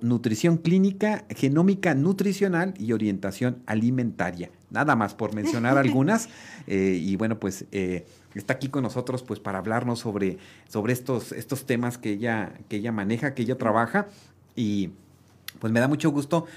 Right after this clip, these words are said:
Speaker 1: conocer que, eh, entiendo en qué momento surge la, la idea, este, doctor Arellano, de adentrarse,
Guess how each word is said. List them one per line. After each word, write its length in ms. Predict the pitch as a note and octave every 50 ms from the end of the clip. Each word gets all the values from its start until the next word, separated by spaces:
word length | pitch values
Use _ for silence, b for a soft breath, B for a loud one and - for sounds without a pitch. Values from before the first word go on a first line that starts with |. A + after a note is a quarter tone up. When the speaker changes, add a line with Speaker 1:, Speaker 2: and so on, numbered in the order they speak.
| B B _
Speaker 1:
conocer 480 | - A#2 A2+ A2 - - C3 B2+ B2
que, 500 | B2 - D#3 D#3 D3 - - A2 A2 G#2+
eh, 80 | F#2 B B B B B B -
entiendo 1200 | G#2 G2+ G#2 G2+ G2+ G#2 G#2 G2+ - - C3+ B2+ B2+ C3 C3+ C#3+ D3 C#3+ C#3 C3 A2+ F#2+ E2+ -
en 140 | A#2+ A#2 A2+
qué 120 | A#2+ C3
momento 440 | C3+ C#3 C#3+ D3 C#3 C3+ C3 D3+ C#3+
surge 380 | C3+ - C3+ C3 B2+ - D3+ C#3
la, 200 | C3+ A#2+ F#2 D#2+
la 140 | G#2 G2+
idea, 320 | G2+ G#2 A2+ B2 B2 B2 A#2 - - A2
este, 560 | G#2 G2+ F#2+ - - - A2 G#2+ G2+ - G2+
doctor 320 | G#2 A2+ - - B2 A#2
Arellano, 480 | A#2 A#2 A#2 A2+ A#2 A2 A2+ A2+ A2 G2+
de 320 | G2 G#2+ G2+ G2+ G2 F#2+
adentrarse, 1000 | F#2 F#2+ G2+ G2+ F#2+ F#2+ - G2+ G#2 G#2 G#2 - - - A#2 A#2+ A#2+ G#2+ G2